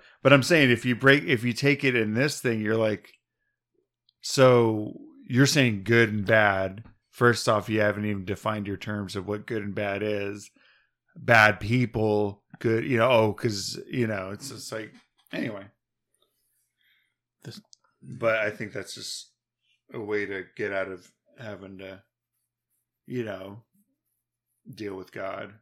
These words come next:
Speaker 1: and people who, maybe religious people annoy
Speaker 2: Yeah,
Speaker 1: him.
Speaker 2: yeah, it, it's, it's, it's, yeah.
Speaker 1: <laughs> That's usually what the, that's usually what it really is, is that they don't like, you know, people have been just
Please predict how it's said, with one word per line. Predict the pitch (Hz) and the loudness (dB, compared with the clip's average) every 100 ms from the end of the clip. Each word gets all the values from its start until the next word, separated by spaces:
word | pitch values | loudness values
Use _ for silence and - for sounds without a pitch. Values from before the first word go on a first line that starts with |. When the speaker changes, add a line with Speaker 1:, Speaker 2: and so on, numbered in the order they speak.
| _ _ _ - - - - - _ _ _ _ | _ _ _ -20 -20 -20 -20 -20 _ _ _ _
Speaker 1:
and | 117 104 90 | -6 -6 -8
people | 110 104 104 95 | -8 -8 -8 -8
who, | 92 98 92 - _ _ _ | -8 -8 -10 -16 _ _ _
maybe | 107 104 98 98 | -10 -8 -8 -8
religious | 90 98 98 87 | -8 -6 -6 -10
people | - 101 - - | -10 -12 -10 -12
annoy | 101 | -6
Speaker 2:
Yeah, | 120 104 | -6 -6
Speaker 1:
him. | 101 98 98 | -8 -10 -10
Speaker 2:
yeah, | 110 110 | -8 -8
it, | 117 - | -8 -10
it's, | 113 - | -14 -10
it's, | 127 - | -10 -2
it's, | 147 127 | -2 -2
yeah. | 113 123 117 170 | -6 -6 -8 -10
Speaker 1:
<laughs> | 147 | -4
That's | 127 - | -4 -2
usually | 135 120 110 123 | 0 0 2 0
what | 110 107 | 0 -4
the, | 113 101 - - - - | -4 -6 -8 -20 -8 -2
that's | 120 - | -2 0
usually | 123 135 117 120 | 0 2 2 0
what | 110 113 | 0 -2
it | 117 | -2
really | 107 104 107 117 | -2 0 0 0
is, | 127 135 113 | 0 -2 -4
is | 95 | -6
that | 107 101 | -6 -4
they | 117 | -2
don't | 104 104 | -2 -4
like, | 110 101 98 - | -4 -4 -4 -8
you | - 107 | -6 -2
know, | 101 | -2
people | - 113 - 104 | -2 -4 -4 -6
have | 95 | -4
been | 104 92 90 - _ _ _ _ _ _ _ _ _ - | -6 -6 -8 -16 _ _ _ _ _ _ _ _ _ -12
just | 110 98 - | -6 -6 -6